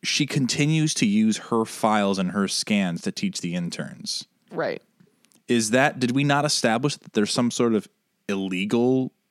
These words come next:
Speaker 1: feeling to that or unethical feeling to that? George pointed it out.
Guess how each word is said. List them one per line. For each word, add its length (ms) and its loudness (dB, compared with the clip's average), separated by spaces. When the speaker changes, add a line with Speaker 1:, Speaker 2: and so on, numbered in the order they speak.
Speaker 1:
feeling 500 2
to 120 0
that 200 4
or 160 6
unethical 480 -4
feeling 240 2
to 60 2
that? 180 2
George 320 2
pointed 280 2
it 120 2
out. 260 4